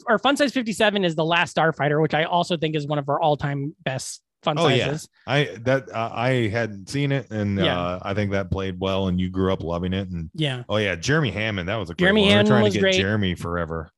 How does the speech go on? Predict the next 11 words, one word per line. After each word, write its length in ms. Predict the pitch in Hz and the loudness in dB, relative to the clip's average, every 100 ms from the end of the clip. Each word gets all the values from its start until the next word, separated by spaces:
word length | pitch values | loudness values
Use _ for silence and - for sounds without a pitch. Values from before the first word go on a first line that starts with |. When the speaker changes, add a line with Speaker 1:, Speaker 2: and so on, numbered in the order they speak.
| _ | _
Speaker 1:
And 140 | 226 220 | 0 2
then, 180 | 226 220 - | 2 0 0
and 120 | 226 | 2
then 120 | 226 226 | 4 4
we 80 | 226 | 4
did 180 | 240 | 2
the 100 | 226 | 2
one 260 | 214 226 202 | 4 4 2
fifty-seven 600 | 190 226 262 - 226 214 | 0 0 0 2 2 4
and 140 | 214 190 | 4 4
fi-, 140 | 226 | 2